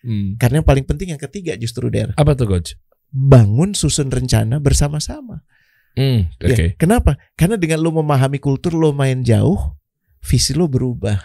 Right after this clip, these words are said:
Speaker 2: Lo punya paradigma yang lebih luas untuk bisa mengikutkan lebih banyak orang,
Speaker 1: Oh.
Speaker 2: untuk menjadikan keadaan lebih baik.
Speaker 1: Oke.
Speaker 2: Nah, kepiawaian lo sebagai, bukan saja sebagai tenaga kerja, ya,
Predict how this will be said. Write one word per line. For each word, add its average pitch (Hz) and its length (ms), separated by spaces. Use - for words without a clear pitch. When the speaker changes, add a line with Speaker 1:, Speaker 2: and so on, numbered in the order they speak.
Speaker 2:
Lo 143 240
punya 135 320
paradigma 123 560
yang 135 120
lebih 123 260
luas 120 520
untuk 120 420
bisa 131 280
mengikutkan 143 600
lebih 135 200
banyak 110 360
orang, 101 420
Speaker 1:
Oh. 160 320
Speaker 2:
untuk 156 220
menjadikan 123 320
keadaan 117 360
lebih 120 220
baik. 117 360
Speaker 1:
Oke. 127 320
Speaker 2:
Nah, 90 380
kepiawaian 139 640
lo 160 200
sebagai, 120 580
bukan 123 260
saja 120 180
sebagai 117 300
tenaga 107 340
kerja, - 460
ya, - 220